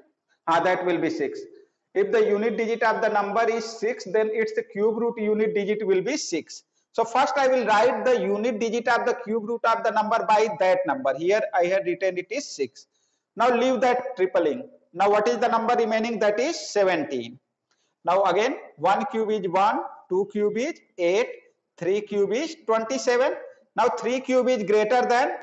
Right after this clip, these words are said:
seventeen. So what the number you will take just before twenty-seven? It is eight, and eight is the cube of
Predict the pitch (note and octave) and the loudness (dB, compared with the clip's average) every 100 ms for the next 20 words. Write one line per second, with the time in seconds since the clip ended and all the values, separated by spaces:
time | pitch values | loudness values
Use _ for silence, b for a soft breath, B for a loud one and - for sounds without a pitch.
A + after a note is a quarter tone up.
0 | - - - - - - A#3 A3 A3 G#3+ | -16 -18 -18 -18 -20 -4 2 2 2 0
1 | F3 C#3 C#3 G3+ G3 G#3+ A#3+ A3+ A3+ A#3+ | 0 -2 -2 2 2 2 0 0 0 0
2 | A3+ A3+ A3 A#3 A3 F3+ A#3 G3+ G#3 G#3 | 2 2 0 0 0 0 -2 -2 -4 0
3 | A3+ A3 G#3+ A3 A3+ A3+ A#3 A#3 G#3 G#3 | 0 2 -2 -2 -2 0 0 0 -2 -6
4 | - F#3 G3+ C4 - B B - G3 G3+ | -4 0 2 0 -2 B B -2 0 4
5 | G#3+ A#3 A#3+ G#3 A#3 A3+ A#3 A3+ F3+ | 2 2 0 0 -2 -2 0 4 4